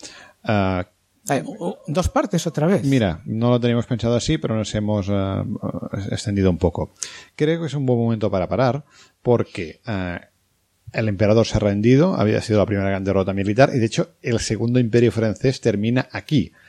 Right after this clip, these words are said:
Speaker 1: Haciendo un poco de trailer ya veremos que lo que empieza ahora, aún con la guerra en marcha, es la Tercera República. Y se,
Speaker 2: En el
Speaker 1: y
Speaker 2: siguiente episodio.
Speaker 1: y en el siguiente episodio veremos cómo conduce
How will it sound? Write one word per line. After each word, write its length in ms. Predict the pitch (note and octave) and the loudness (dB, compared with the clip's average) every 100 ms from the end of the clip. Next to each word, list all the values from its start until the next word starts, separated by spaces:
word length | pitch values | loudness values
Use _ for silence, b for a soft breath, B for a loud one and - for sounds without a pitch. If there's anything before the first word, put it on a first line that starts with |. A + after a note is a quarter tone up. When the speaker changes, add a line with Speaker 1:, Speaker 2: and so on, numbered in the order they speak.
| b - | b -20
Speaker 1:
Haciendo 260 | - G#2 | -8 -6
un 80 | F#2+ | -2
poco 160 | G2+ G#2 | -2 0
de 60 | |
trailer 280 | A2 A2+ A#2+ | 0 2 4
ya 100 | G#2+ | 4
veremos 440 | G#2+ A#2 B2 - | 4 6 4 2
que 100 | - | 2
lo 160 | G2 F#2 | 2 2
que 220 | F#2 - - | 0 -4 -6
empieza 500 | - F2+ A2+ G#2+ G#2+ | -10 -6 -2 -2 0
ahora, 420 | G#2+ C3 B2 G3+ - b b b | 2 2 2 -4 -10 b b b
aún 300 | A2+ B2+ C3+ | 0 2 2
con 160 | - F2 | 0 -8
la 100 | D#2+ | -4
guerra 220 | G#2+ C3 | 0 0
en 60 | C3 | 2
marcha, 400 | A#2+ A2+ D3+ - | 2 0 -6 -6
es 160 | G#2+ | -6
la 140 | G2 G#2 | -4 -2
Tercera 400 | G2 - G2 F#2 | -2 -2 -4 -4
República. 580 | - - - F2 - - B B B B | -6 -14 -12 -14 -14 -18 B B B B
Y 140 | A#2 G#2+ | 4 4
se, 300 | A2 G#2+ - | 2 -2 0
Speaker 2:
En 140 | C3 | 2
el 100 | - | 2
Speaker 1:
y 20 | G#2+ | 2
Speaker 2:
siguiente 400 | B2+ D3 E3 F3 | 2 2 2 2
episodio. 540 | C#3+ - F3 G2+ C#3 | 2 0 0 0 0
Speaker 1:
y 20 | |
en 80 | A#2+ | 0
el 60 | - | 0
siguiente 260 | A2+ A#2+ | 2 2
episodio 540 | A#2 G#2+ D3+ D3 F3 - B B B | 2 2 2 4 2 0 B B B
veremos 500 | A2+ A#2 B2 C#3+ - | 2 4 4 2 0
cómo 260 | B2+ B2 | 0 0
conduce 640 | A#2+ A2+ B2 A#2+ G#2 E2+ | 0 2 2 2 -2 -6